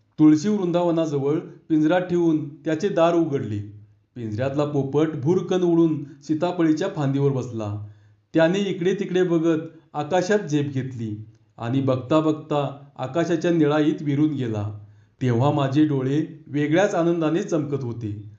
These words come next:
आकाशात उंच उंच जाताना बारीक होत जाणाऱ्या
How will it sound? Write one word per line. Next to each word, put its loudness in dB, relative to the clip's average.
आकाशात 2
उंच 0
उंच 0
जाताना 0
बारीक 0
होत 0
जाणाऱ्या 2